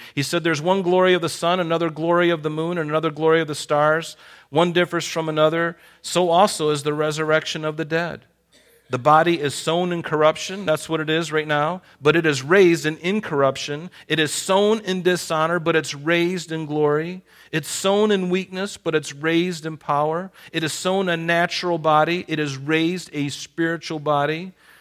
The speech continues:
And there is a natural body and there is a spiritual body. Right now we have our natural bodies, but we're getting a wonderful upgrade that doesn't cost us anything.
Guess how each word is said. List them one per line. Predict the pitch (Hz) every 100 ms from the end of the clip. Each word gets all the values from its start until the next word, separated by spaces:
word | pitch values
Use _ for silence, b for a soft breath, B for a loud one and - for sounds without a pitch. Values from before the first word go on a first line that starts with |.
| b b -
And | 143
there | 156
is | 165 190
a | 180
natural | 175 175 175 - 170
body | 160 165 170 135
and | 139
there | 139
is | 135
a | 135
spiritual | - - 160 160 151 127
body. | 120 117 113 107
Right | 131 170
now | 156 165
we | 151 156
have | 156 151
our | 147
natural | 147 151 160 - 139
bodies, | 127 123 127 120
but | 123
we're | 139 175
getting | 160 151 135
a |
wonderful | 120 147 180 143 147
upgrade | 156 156 123 120 117
that | 117
doesn't | 131 131
cost | - 135 139 113
us | -
anything. | 131 135 107 92